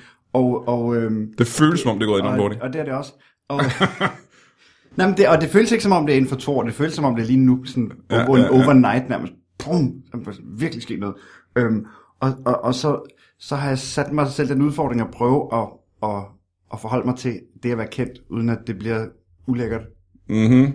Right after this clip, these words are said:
Speaker 1: Og det, øh, det synes jeg faktisk selv lykkes ret fint. Men, øh, det er, det er spændende. Det, det er et farligt emne. Det er lige så farligt som at snakke om pædofili, eller, altså, men det kan jeg jo ikke gøre hver gang. Øhm, <laughs> så jeg tænker, nu prøver jeg at snakke om det.
Speaker 2: Slet ikke, når du snakker om
Speaker 1: Så
Speaker 2: dig
Speaker 1: det
Speaker 2: selv.
Speaker 1: <laughs> Nej,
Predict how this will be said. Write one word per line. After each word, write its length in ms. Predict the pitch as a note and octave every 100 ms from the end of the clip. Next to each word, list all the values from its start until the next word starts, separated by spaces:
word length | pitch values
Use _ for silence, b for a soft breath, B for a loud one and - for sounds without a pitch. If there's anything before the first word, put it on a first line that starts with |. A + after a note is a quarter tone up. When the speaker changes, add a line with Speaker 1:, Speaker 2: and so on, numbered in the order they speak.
| - -
Speaker 1:
Og 60 | B2
det, 220 | B2+ B2+ A#2+
øh, 260 | G#2+ G2+ G2
det 80 | A2
synes 140 | -
jeg 80 | C3+
faktisk 340 | B2+ A#2 -
selv 200 | - A#2+
lykkes 400 | A2+ A2+ B2 - -
ret 120 | A2+ A#2
fint. 240 | - - - A#2+
Men, 180 | A#2
øh, 160 | A2 G#2 G#2 -
det 120 | G2
er, 200 | C3 -
det 120 | A#2+
er 80 | A#2+
spændende. 460 | C#3+ C3 B2 B2+ A#2+
Det, 140 | -
det 80 | A2+
er 40 |
et 60 | A#2
farligt 380 | - A2+ C3 B2
emne. 160 | A2+
Det 80 | A#2+
er 40 | A#2+
lige 80 |
så 80 | D3 -
farligt 300 | A2 A#2+ B2+
som 180 | A#2+ G#2+
at 160 | F#2+ F#2+ b b b -
snakke 200 | A2 G2+
om 60 | G2
pædofili, 520 | - G2 - A2 B2 -
eller, 240 | F#2+ G2 G2
altså, 220 | F#2+ G2 G2+ _ _ _ _ -
men 80 |
det 80 | G#2+
kan 60 | B2
jeg 20 |
jo 40 | A#2+
ikke 100 | B2
gøre 140 | G2+ F2 -
hver 200 | B2 -
gang. 180 | C#2 - - _ -
Øhm, 220 | A2 G#2+ F#2+
<laughs> 0 |
så 160 | -
jeg 80 | D3+
tænker, 260 | - D3 C3+
nu 60 | -
prøver 120 | C3
jeg 60 | B2+
at 60 |
snakke 240 | C3 B2 B2
om 100 | A#2+
det. 120 | A#2+
Speaker 2:
Slet 160 | - D3+
ikke, 140 | C3+
når 80 | A#2
du 20 |
snakker 300 | A2 G#2+ G2+
om 60 | F2+
Speaker 1:
Så 80 | G#2+
Speaker 2:
dig 80 |
Speaker 1:
det 80 | -
Speaker 2:
selv. 80 | - _ -
Speaker 1:
<laughs> 420 | C3+ - C#3+ -
Nej, 120 | F3